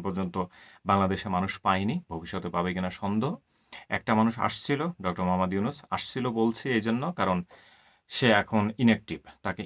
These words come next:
ইনঅ্যাক্টিভ করে রাখা হইছে, তাকে ঠিকঠাক মতো কাজ করতে দেয়া হচ্ছে না। So এই মানুষটাকে আমরা হয়তোবা in future regret করব। Otherwise, I can see, I cannot see any person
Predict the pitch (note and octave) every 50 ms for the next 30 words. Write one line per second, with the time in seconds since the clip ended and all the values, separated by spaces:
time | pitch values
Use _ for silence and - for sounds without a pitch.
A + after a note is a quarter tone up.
0 | - G#2 G2 F#2 - - F2 - _ F2+ E2+ D#2+ D2+ D2+ D2+ - D2+ D2 D2+ D2+
1 | D2 - D2+ - - - _ _ _ _ _ F#2 F2 - F2+ E2+ E2 D#2+ - -
2 | - A2 - - F#2 - F2+ F2 E2+ E2 - E2 E2 - - - E2+ - - F2
3 | D#2+ D#2 - - G2 G2 F2+ E2 - - C#3 - - - - G2 D2+ - - _
4 | _ _ _ _ _ _ - - _ _ _ - - A2 - A#2 B2+ B2 A#2+ A#2+
5 | B2 A#2+ - - - B2+ - C3 C3 B2+ B2 - - _ _ _ - G2 G2 G2
6 | G2+ G2+ G2 F2+ G#2 G#2 G#2 G#2 G2 G2+ F#2+ F#2 F#2 F2+ - - B2 A2 - A#2+
7 | G2 F2 - _ _ - F2+ F2+ E2+ F2+ F2+ F2 - - - G#2 F2+ D#2 D2 D2
8 | C#2+ - _ _ _ _ _ - F#2+ G#2 A2+ B2 C#3+ E3 D#3+ - - - - -
9 | F2+ E2+ - F#2 F#2 F2+ - - - A#2 A#2 A#2+ A#2+ A#2+ _ _ _ _ - -
10 | - - - - _ _ _ _ _ _ _ _ _ _ _ _ - A2 A2+ D3
11 | D3+ E3 E3+ E3 - - - D3 C#3+ C#3 C#3 E3+ G3 F3 - - - _ _ _
12 | _ _ _ _ _ _ - - A#2 B2 C#3+ - - A#2 G#2+ - - - C3